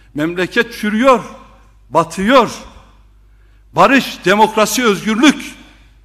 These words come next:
aş, ekmek diye insanlar haykırıyor. Dolayısıyla hep birlikte barış, özgürlük, aş, ekmek diyeceğimiz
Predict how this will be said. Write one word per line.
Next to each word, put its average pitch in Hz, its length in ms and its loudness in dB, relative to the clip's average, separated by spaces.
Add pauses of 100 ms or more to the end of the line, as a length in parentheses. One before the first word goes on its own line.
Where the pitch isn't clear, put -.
(200)
aş, 233 440 2
ekmek 240 480 0
diye 175 160 0
insanlar 170 540 2
haykırıyor. 127 580 -2 (460)
Dolayısıyla 190 580 2
hep 247 220 0
birlikte 165 560 -2 (400)
barış, 202 540 0
özgürlük, 180 580 -2 (140)
aş, 214 380 2 (140)
ekmek 196 440 0 (720)
diyeceğimiz 190 840 0